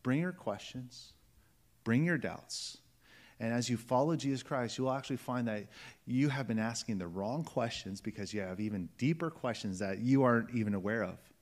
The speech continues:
but he is. And that is because he is fully God and fully man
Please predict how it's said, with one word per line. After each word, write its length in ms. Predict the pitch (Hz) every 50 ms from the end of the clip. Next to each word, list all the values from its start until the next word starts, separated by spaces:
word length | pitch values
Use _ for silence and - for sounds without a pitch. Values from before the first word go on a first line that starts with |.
| _ _ _ _ _ _ _ _ _ _ -
but 160 | 107 104 98
he 260 | - - 120 117 110
is. 380 | 101 95 - - - - - - - - _ _ _ - - - _ -
And 80 | 110 107
that 60 | 113
is 80 | 123 117
because 340 | 131 - 113 98 92 -
he 140 | - - 120
is 300 | 135 139 131 - - - _ _ - - - - _ _ _ _
fully 280 | - - 107 113 143 160
God 340 | 151 117 87 - - - - - - _ _ _ -
and 100 | - 98
fully 280 | - - 117 127 135 123
man 320 | 107 98 90 87 90 90